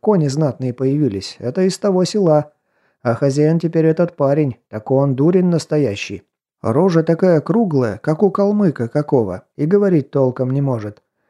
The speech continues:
Может, он и есть тот корнет Дубровский?» «Это ты, дурень, на князей замахнулся.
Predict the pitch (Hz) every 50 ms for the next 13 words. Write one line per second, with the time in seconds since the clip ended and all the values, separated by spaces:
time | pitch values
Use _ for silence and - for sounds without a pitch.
0 | _ _ _ - 113 113 131 143 143 143 156 156 156 156 160 180 185 175 - -
1 | 175 151 - - - 147 147 156 151 139 120 113 123 139 139 147 151 131 107 -
2 | - - 104 92 - _ _ _ _ _ _ _ _ _ _ _ _ _ _ _
3 | _ _ _ _ _ _ _ _ _ - 90 95 95 95 - 104 104 98 _ -
4 | 131 127 123 117 117 123 120 113 107 98 104 98 98 104 123 139 135 139 147 151
5 | 156 151 160 180 175 170 151 147 160 156 151 147 - - 156 143 131 117 104 -
6 | - 104 90 -